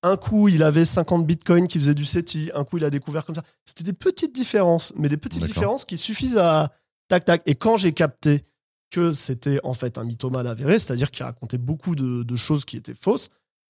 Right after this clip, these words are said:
Speaker 1: je me suis mis à creuser des points spécifiques parce que je voulais des preuves indiscutables. C'est pour ça que je suis allé chercher toutes les bases de données de M T Gox parce que je
Speaker 2: Ok.
Speaker 1: savais qu'elles avaient été leakées pour prouver de manière irréfutable que, bah, il n'avait pas été dans M T Gox en deux mille dix.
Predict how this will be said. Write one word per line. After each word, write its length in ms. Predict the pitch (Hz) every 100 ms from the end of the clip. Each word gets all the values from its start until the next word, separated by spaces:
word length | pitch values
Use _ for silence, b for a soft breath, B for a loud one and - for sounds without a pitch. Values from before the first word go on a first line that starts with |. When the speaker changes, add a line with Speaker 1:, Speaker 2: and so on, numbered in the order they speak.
| _
Speaker 1:
je 100 | -
me 60 | 147
suis 120 | 143
mis 100 | 190
à 80 | 185
creuser 280 | 127 170 190
des 100 | 156
points 140 | 151
spécifiques 420 | 156 143 - 233 -
parce 140 | 139
que 100 | -
je 80 | 196
voulais 200 | 139 143
des 80 | 151
preuves 400 | 120 120 208 208 -
indiscutables. 680 | 180 170 - 175 143 120 - _ _
C'est 160 | - 120
pour 140 | 131
ça 140 | - 220
que 80 | -
je 40 |
suis 80 | 151
allé 140 | 135
chercher 400 | 127 156 - 143
toutes 180 | - 180
les 60 | 151
bases 220 | 147 139
de 100 | 139
données 160 | 143
de 100 | 135
M 140 | 123 120
T 100 | 123
Gox 220 | 156 208
parce 140 | - -
que 80 |
je 60 | 95
Speaker 2:
Ok. 20 |
Speaker 1:
savais 180 | 123 139
qu'elles 220 | 139 123
avaient 100 | 120
été 160 | 110 117
leakées 300 | 113 175 220 b b b -
pour 260 | 208 240
prouver 360 | _ - 151 185
de 100 | 165
manière 260 | 135 135 135
irréfutable 600 | 139 127 - 147 190 214 _ _ _ -
que, 240 | 151 185
bah, 120 | 123 120
il 100 | 123
n'avait 220 | 117 113
pas 120 | 151
été 160 | 131 135
dans 100 | 120
M 100 | 117
T 100 | 123
Gox 220 | 127 -
en 60 | 117
deux 100 | 113
mille 140 | 110
dix. 260 | 135 -